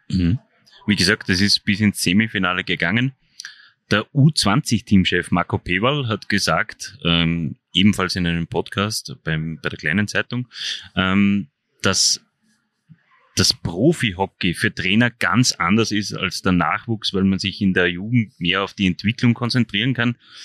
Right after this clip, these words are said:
während bei den Profis eben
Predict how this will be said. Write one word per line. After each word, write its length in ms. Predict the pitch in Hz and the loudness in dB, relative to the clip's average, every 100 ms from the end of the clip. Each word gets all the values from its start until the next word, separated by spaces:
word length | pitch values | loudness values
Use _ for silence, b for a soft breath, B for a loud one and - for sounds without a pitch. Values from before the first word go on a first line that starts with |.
| B B | B B
während 320 | 95 107 - | 2 2 0
bei 80 | 98 | 2
den 160 | 104 | 4
Profis 600 | 95 82 104 120 107 90 - b b b b | 2 0 -2 0 0 0 -4 b b b b
eben 460 | 95 101 98 92 | 2 4 2 0